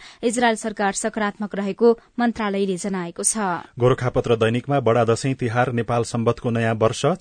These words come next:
Speaker 2: छठ पर्व लगायतका चाडपर्व नजिकिएसँगै प्रहरीले देशभर सुरक्षा सतर्कता बढाएको खबर छ।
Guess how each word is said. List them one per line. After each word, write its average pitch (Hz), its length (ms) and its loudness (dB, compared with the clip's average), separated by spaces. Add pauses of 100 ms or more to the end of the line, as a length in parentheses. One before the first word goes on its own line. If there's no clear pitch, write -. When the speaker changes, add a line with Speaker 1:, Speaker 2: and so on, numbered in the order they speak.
Speaker 2:
छठ 123 120 -4
पर्व 110 260 0
लगायतका 110 480 0
चाडपर्व 110 500 -2
नजिकिएसँगै 120 800 -2 (320)
प्रहरीले 123 380 0
देशभर 110 440 -2
सुरक्षा 113 540 -8
सतर्कता 110 540 -6
बढाएको 101 440 -2
खबर 104 280 -2
छ। 180 180 -2